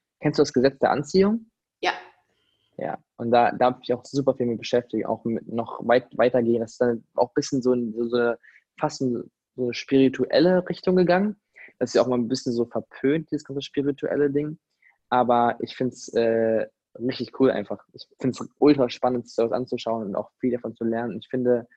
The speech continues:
Speaker 1: und also ich hab gelernt, dass es auf jeden Fall auch sehr viel bringt, wenn man solche Sachen, ähm, öffnet in solche, in solche Richtungen.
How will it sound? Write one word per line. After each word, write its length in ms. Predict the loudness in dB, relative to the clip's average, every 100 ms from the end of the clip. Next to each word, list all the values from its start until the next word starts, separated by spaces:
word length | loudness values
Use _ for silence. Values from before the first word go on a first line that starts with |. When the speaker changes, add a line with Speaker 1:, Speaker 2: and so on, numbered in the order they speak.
| _
Speaker 1:
und 120 | -6 4
also 180 | 6 6
ich 160 | 4 2
hab 100 | 0 -2 _
gelernt, 340 | 6 6 6
dass 180 | 0 -4
es 140 | -6 -2
auf 100 | 0
jeden 140 | 2
Fall 120 | 2
auch 140 | 2 2
sehr 100 | -2
viel 140 | 0
bringt, 500 | 0 0 -2 -6 -10 _ -20 _ -4
wenn 100 | -2
man 160 | 0
solche 200 | -2 -2
Sachen, 420 | -2 -2 -2 -6 -2
ähm, 440 | -2 -2 -4 -10 _ _ -6 -4 -6 -14 _
öffnet 420 | -8 -8 -8 -12 -10
in 80 | -10
solche, 220 | -10 -12 -14
in 100 | -12
solche 340 | -10 -10 -14 -16 _ -16
Richtungen. 400 | -16 -16 -18